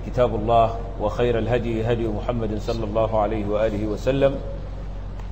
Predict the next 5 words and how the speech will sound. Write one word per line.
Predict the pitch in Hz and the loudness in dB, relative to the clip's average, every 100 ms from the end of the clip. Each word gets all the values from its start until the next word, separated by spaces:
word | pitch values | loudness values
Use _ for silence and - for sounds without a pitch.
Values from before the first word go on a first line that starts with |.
| - - - - - - | -10 -10 -8 -8 -8 -4
وشر | 101 - 135 131 | -2 4 6 6
الأمور | 120 117 123 131 120 117 - 127 | 4 2 2 2 2 0 -2 -4
محدثاتها، | 131 104 110 123 127 127 127 131 123 117 107 - | -2 0 0 2 2 4 4 8 8 6 2 -4
فإن | 110 113 113 | -2 -2 -2
كل | 110 135 | 0 0